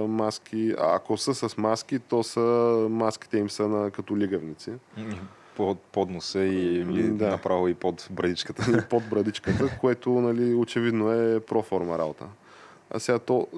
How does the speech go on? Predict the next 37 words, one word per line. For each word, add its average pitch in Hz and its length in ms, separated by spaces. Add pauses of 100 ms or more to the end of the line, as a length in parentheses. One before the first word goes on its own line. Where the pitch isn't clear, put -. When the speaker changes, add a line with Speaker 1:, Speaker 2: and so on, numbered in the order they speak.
(260)
Speaker 1:
има 123 520
и 123 360
разни, 120 480
нали, 113 340
твърдения, 104 680
примерно 101 340
в - 80
Холандия, 95 420
доколкото 92 420
знам, 101 300
изобщо 98 600
не 104 240
залагат 98 420
на 80 60
маските, 85 420
понеже 101 340
твърдят, 95 340
че - 140
те 98 180
не 95 80
предпазват. 85 680 (640)
Speaker 2:
Е, - 60
Speaker 1:
Нали, 95 220
Speaker 2:
да, 101 60
то 101 60
Speaker 1:
няма 92 160
Speaker 2:
имаше 98 260
Speaker 1:
доказателства. 87 600 (200)
Speaker 2:
точно 90 380 (100)
за, - 240
за 117 400
Холандия 82 400
четох - 500
някаква 80 440
статия 82 420
там 82 220
от 78 80